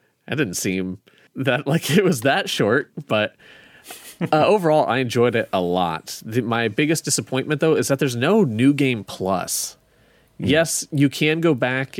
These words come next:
Speaker 1: and, like, get some extra stuff to make it easier, but it's like, I, I want my upgraded stuff and start the game over again, especially 'cause some of the challenges that you need to complete to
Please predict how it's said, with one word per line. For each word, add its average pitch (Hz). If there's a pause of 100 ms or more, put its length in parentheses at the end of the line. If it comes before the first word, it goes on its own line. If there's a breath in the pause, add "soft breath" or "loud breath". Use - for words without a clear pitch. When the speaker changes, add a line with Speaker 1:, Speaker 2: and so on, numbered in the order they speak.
(120)
Speaker 1:
and, 117
like, 104
get 123
some 110
extra 110
stuff -
to -
make 110
it -
easier, 131 (500 soft breath)
but 113 (520)
it's -
like, 113
I, 131
I 127
want 123
my 110 (720)
upgraded 120
stuff - (200)
and 98
start 107
the 110
game 95
over 120
again, 90 (320 loud breath)
especially 196
'cause 143
some 202
of 180
the 151
challenges 123
that 131
you 117
need 117
to 117
complete 117
to 104